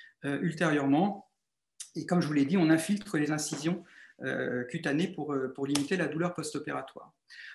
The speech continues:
En, en unité de soins de suite, euh, le patient peut être amené à avoir du Lasix si jamais il a une duresse qui ne reprend pas suffisamment vite.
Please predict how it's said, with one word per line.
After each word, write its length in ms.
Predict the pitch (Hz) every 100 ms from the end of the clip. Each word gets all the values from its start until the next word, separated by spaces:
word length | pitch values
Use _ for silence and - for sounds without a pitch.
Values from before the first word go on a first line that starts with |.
| - -
En, 80 | 160
en 960 | 160 156 156 156 160 156 151 151 151
unité 340 | 160 170 170 185
de 60 |
soins 180 | 180 170
de 60 | 175
suite, 460 | - 220 247 -
euh, 280 | 175 165 151
le 160 | 151 170
patient 260 | 180 208
peut 120 | 202 175
être 160 | -
amené 180 | 170 175
à 80 | 165
avoir 220 | 160 156
du 80 | 147
Lasix 420 | 170 180 190 202 - - -
si 200 | - 143
jamais 300 | 151 151 165
il 80 | 147
a 40 |
une 120 | 139
duresse 380 | 139 156 170 170
qui 100 | -
ne 80 | 139
reprend 300 | 147 160 151
pas 120 | 170
suffisamment 560 | 165 - - 147 143 139
vite. 360 | 135 214 -